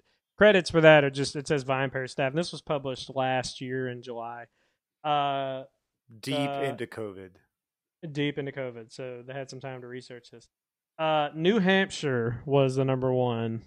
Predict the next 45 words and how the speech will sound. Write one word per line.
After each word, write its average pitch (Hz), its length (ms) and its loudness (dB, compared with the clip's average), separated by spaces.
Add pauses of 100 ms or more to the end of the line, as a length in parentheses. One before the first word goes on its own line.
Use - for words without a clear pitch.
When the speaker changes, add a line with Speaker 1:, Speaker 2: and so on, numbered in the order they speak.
(280)
Speaker 2:
Oh, 170 460 0
Speaker 1:
Um, - 80 -14
Speaker 2:
oh, 151 380 4
oh, 127 320 0
oh. 117 320 -4
I, 123 440 2 (520)
okay, 113 220 -8
I 104 40 -6
remember 104 320 -12
now. 95 200 -16
I 110 100 -2
thought 135 180 0
it 127 60 4
was, - 380 -10 (200)
I 127 100 -12
thought 180 160 -6
it 156 60 -2
was 117 120 -8
Florida 101 560 -8 (280)
when 113 260 -10
we 101 180 -12
talked 110 280 -8
about 98 200 -16
this - 140 -20
before, 98 420 -16
but 95 140 -20 (100)
Speaker 1:
Well, 214 380 2
uh, 160 300 2
we'll, 180 300 0
we'll 185 200 -4
go 180 220 2
there 170 220 2
in 139 60 -4
a 131 80 -8
second. 135 380 -6
But, 147 160 0
uh, 143 460 2
so 160 440 -2
the 151 100 -12
reason 175 320 -6
why 165 400 -4
is 143 120 -10
what 151 160 -12
they 139 140 -12
said. 147 340 -6